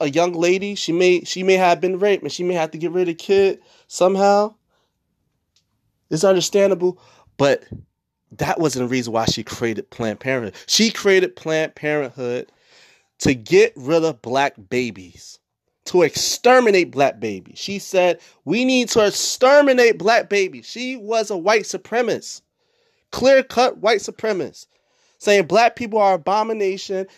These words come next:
and we need to kill their offsprings. That's why she created that. And she, and she went to churches, black churches,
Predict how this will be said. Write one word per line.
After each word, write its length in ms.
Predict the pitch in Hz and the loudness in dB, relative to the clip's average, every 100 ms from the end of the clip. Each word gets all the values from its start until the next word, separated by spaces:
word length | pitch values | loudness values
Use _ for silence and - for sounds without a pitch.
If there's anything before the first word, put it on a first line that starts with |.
| - | -8
and 140 | 135 | -4
we 100 | 156 | 0
need 260 | 202 214 196 | 0 -2 -2
to 120 | 180 | -4
kill 600 | - - 202 190 190 185 _ _ | -2 0 2 2 0 -6 _ _
their 240 | 160 180 175 | -6 -4 -4
offsprings. 880 | 170 190 - - 139 120 90 - _ _ _ | -2 -2 -4 -12 -10 -8 -10 -16 _ _ _
That's 280 | 156 196 - | 0 0 0
why 160 | 175 | -2
she 160 | 165 170 | -4 -8
created 420 | - 160 139 110 | -8 -8 -6 -10
that. 200 | 87 82 _ _ _ _ _ _ _ _ _ _ 147 | -16 -20 _ _ _ _ _ _ _ _ _ _ 0
And 300 | 151 156 147 | 4 4 2
she, 580 | - 196 190 185 175 - _ _ _ _ - | -2 0 0 -2 -6 -12 _ _ _ _ -2
and 120 | 151 | -2
she 180 | - 180 | -2 0
went 260 | 190 233 | 2 2
to 120 | - | 0
churches, 600 | 185 - 220 220 - 220 | -4 0 2 2 -2 -6
black 360 | 170 165 208 - | -4 0 0 0
churches, 580 | - 185 165 175 170 | -4 -6 -6 -6 -8